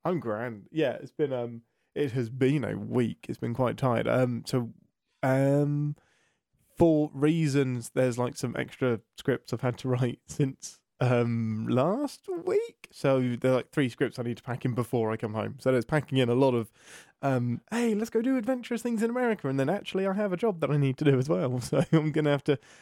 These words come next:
sit down and pretend I'm actually at home and write funny things about, about movies. Um, but yeah, it's good.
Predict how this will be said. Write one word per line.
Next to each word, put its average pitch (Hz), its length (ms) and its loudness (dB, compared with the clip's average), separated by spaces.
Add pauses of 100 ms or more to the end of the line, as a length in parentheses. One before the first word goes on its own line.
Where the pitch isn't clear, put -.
(140)
sit - 240 0
down 143 260 2
and 127 160 0
pretend 135 300 0
I'm 123 280 2
actually 127 360 0
at 117 80 -2
home 117 240 0
and 110 240 -4
write 123 300 -2 (260)
funny 127 240 -2
things 117 300 0
about, 101 320 -4 (260)
about 120 260 0
movies. 120 400 -2 (380)
Um, 135 220 0
but 349 100 2
yeah, 494 140 2
it's - 140 -4
good. - 240 0